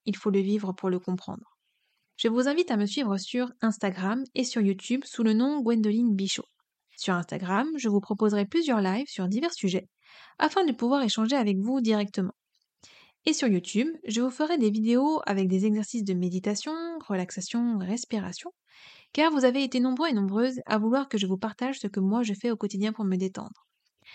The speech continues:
D'ailleurs, vous pouvez déjà y retrouver une vidéo de méditation et un exercice de respiration profonde. Voilà, c'est tout pour cet épisode.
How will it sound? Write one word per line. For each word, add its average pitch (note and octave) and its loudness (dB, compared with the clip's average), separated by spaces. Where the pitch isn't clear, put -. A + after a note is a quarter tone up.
D'ailleurs, F#3+ 4
vous C4 -6
pouvez G3+ 2
déjà A#3+ 4
y C4 2
retrouver G#3+ 0
une B3+ 2
vidéo G3+ 2
de G3 -4
méditation A#3 -4
et E4 2
un B3+ 4
exercice B3+ 0
de A3 2
respiration G#3 -2
profonde. - -6
Voilà, A3 6
c'est - -2
tout C4 0
pour A3+ -2
cet G#3+ -4
épisode. G3 0